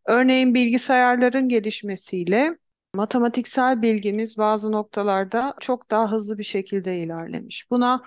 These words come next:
e, mesela pi sayısını örnek verebiliriz. Hani matematikçiler matematik tarihinde pi'nin, e, bir irasyonel sayı olarak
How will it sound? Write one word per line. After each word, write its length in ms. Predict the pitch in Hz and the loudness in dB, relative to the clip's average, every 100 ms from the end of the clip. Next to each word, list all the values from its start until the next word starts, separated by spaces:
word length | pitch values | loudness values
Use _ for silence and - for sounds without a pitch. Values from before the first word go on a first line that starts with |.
| _ - | _ -2
e, 180 | 196 196 | 0 2
mesela 380 | 214 - 208 202 | 0 2 0 0
pi 200 | 247 240 | 0 0
sayısını 540 | - 190 185 - 196 | 0 -2 -2 -4 -2
örnek 380 | 190 190 202 196 | -2 -2 -4 -4
verebiliriz. 760 | 190 190 185 180 170 160 - | -2 -2 -2 -6 -8 -10 -4
Hani 140 | 196 190 | -2 0
matematikçiler 1040 | 202 214 214 214 214 - 208 202 202 - _ - | 0 0 0 -2 -6 -2 2 2 0 -4 _ -8
matematik 580 | 202 202 202 202 - | -4 -2 -4 -4 -10
tarihinde 680 | - 196 180 175 175 170 196 | -4 0 0 0 -4 -2 -2
pi'nin, 540 | 202 - 196 180 196 - - | -2 -2 -2 -2 -6 -8 -4
e, 200 | 185 180 | -4 0
bir 200 | 196 196 | 0 2
irasyonel 640 | 208 226 226 - 185 175 | 2 2 0 -2 -4 -4
sayı 340 | 170 - 170 170 | -6 -6 -4 -4
olarak 480 | 170 175 214 - | -4 -2 -4 -6